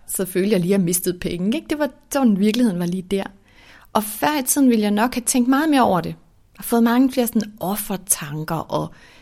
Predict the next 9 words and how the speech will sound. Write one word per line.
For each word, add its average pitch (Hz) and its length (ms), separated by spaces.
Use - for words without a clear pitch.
frustrationstanker, 180 1500
og - 280
jeg 156 120
skulle - 240
have - 40
gjort 180 240
noget 170 260
andet 180 440
tanker. 143 460